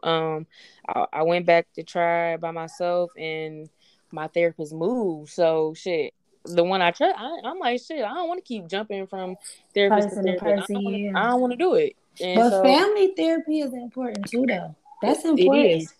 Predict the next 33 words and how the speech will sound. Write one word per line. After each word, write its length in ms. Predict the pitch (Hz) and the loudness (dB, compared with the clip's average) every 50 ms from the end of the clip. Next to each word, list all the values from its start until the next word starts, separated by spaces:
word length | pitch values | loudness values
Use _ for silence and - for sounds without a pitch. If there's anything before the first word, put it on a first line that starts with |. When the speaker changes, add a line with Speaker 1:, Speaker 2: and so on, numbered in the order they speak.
| _ _ _ _ _ _ - - | _ _ _ _ _ _ -8 -4
Speaker 1:
It 180 | - 196 202 | -2 -2 -2
is. 420 | 240 277 269 214 175 170 160 - - | -2 -2 0 0 0 -2 -6 -8 -6
It, 200 | - 180 185 175 - - | -4 -4 -4 -4 -4 -2
I, 160 | 156 - - - | -2 -2 -2 -4
Speaker 2:
A-, 120 | 262 - - - | -8 -8 -2 2
and 140 | 233 240 | 2 4
Speaker 1:
it, 40 | 226 | 4
Speaker 2:
a 40 | 214 | 4
lot 280 | 220 226 220 247 311 359 | 4 4 4 4 4 2
Speaker 1:
it 40 | |
Speaker 2:
of 60 | 349 - | 2 0
Speaker 1:
really 260 | - 320 330 320 - | 2 2 4 4 4
is. 60 | - | 2
Speaker 2:
people 260 | 285 277 262 247 233 214 | 2 2 2 0 -2 -4
should 240 | - - 220 208 | -6 -8 -8 -8
start 340 | 202 - - 214 214 220 214 - | -8 -8 -8 -8 -6 -8 -8 -8
there, 120 | - 190 190 | -10 -10 -8
including 540 | 196 208 233 - - 269 294 277 233 220 208 | -8 -8 -8 -4 -2 -2 0 0 -2 -4 -6
probably 260 | - 220 214 208 202 | -6 -6 -4 -4 -6
my 180 | 202 202 208 | -6 -8 -8
family 360 | 202 - 196 196 196 196 190 185 | -8 -8 -8 -8 -8 -8 -10 -10
too, 180 | - - 202 | -8 -8 -8
I 160 | 190 190 190 | -8 -8 -12
ain't 120 | 190 185 175 | -14 -14 -12
gonna 180 | 180 180 180 | -12 -12 -12
lie. 160 | 175 175 175 180 - _ _ - - | -12 -14 -18 -20 -20 _ _ -20 -16
Speaker 1:
No, 260 | - 190 185 180 185 | -10 -4 -2 0 0
Speaker 2:
But 80 | 185 202 | 2 2
Speaker 1:
for 120 | 208 214 | 2 4
real, 120 | 220 247 240 | 6 6 6
Speaker 2:
that 140 | 262 294 294 | 6 6 4
Speaker 1:
though. 140 | 277 185 - | 4 4 4
Speaker 2:
shit 260 | 320 311 294 262 | 4 4 2 2